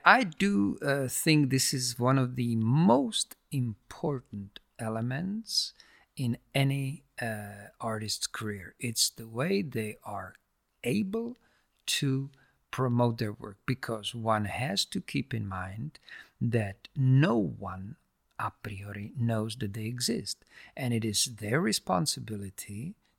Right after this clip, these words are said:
to make their name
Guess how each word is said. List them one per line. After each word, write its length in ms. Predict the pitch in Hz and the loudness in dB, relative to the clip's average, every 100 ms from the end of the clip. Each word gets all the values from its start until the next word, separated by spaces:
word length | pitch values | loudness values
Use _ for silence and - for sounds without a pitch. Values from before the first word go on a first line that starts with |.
| - | -2
to 360 | 147 127 139 - _ _ _ _ _ | 2 2 0 -6 _ _ _ _ _
make 840 | 131 113 110 107 104 135 208 _ - _ _ _ | -4 0 0 0 -2 -4 -6 _ -20 _ _ _
their 420 | 107 110 113 175 - _ | -8 -2 -2 -4 -10 _
name 840 | 101 101 98 95 92 95 120 202 | -6 -4 -6 -8 -12 -8 -6 -6